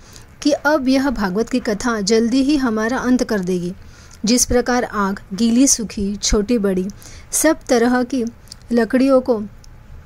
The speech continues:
जला डालती है, उसी प्रकार यह सप्ताह श्रवण मन, वचन और कर्म द्वारा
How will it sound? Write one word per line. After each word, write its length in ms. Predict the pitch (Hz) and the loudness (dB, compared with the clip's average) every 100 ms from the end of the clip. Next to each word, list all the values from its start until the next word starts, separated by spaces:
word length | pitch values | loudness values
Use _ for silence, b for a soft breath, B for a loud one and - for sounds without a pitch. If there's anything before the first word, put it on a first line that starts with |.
| - 202 | -12 -2
जला 300 | 208 220 240 | 0 2 2
डालती 400 | 247 214 196 208 | 2 0 0 0
है, 100 | 202 | 0
उसी 280 | 240 233 269 | 0 0 0
प्रकार 380 | 269 262 277 277 | -2 -2 0 0
यह 280 | 262 247 | 0 0
सप्ताह 480 | 277 214 - 240 262 | 0 -2 -2 0 2
श्रवण 460 | 285 247 214 214 208 | 2 0 0 -2 -2
मन, 460 | 208 214 220 240 | 0 2 2 2
वचन 400 | 226 202 208 240 | 0 -2 0 -2
और 220 | 233 269 285 | 0 -2 0
कर्म 340 | 233 214 233 | 0 0 0
द्वारा 380 | 226 233 214 | 0 -2 -2